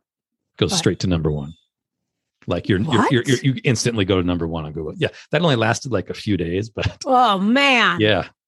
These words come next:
Speaker 1: it was, it was, yeah, it was quite, it was funny. In the S E O world, that's,
Speaker 2: That's
Speaker 1: that's, uh,
Speaker 2: hilarious.
Speaker 1: that's exciting.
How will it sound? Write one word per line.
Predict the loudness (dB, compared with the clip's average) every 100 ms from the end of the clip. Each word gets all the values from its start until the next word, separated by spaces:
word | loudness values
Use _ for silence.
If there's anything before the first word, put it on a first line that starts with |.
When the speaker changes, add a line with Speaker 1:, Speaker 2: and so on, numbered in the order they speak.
| _
Speaker 1:
it | 0
was, | 2 0 -2 -6
it | -6 -4
was, | -6 -10 -12 -12 -12
yeah, | -12 -12 _
it | 0
was | 0
quite, | -2 -4 -2
it |
was | -2 -4
funny. | -10 -12 _ _ -2
In | 2
the | 4 2
S | 2
E | 0
O | 0
world, | 0 -2 -2 -4 -8 -20 -20 -20 _
that's, | 0 0 0 -6 -6 -2 -4 -4 _ _ -16 -4
Speaker 2:
That's | -2 0
Speaker 1:
that's, |
uh, | 2
Speaker 2:
hilarious. | 2 2 2 2 2 2 2 0 0
Speaker 1:
that's | 0 0
exciting. | -6 -6 -2 -2 -2 -4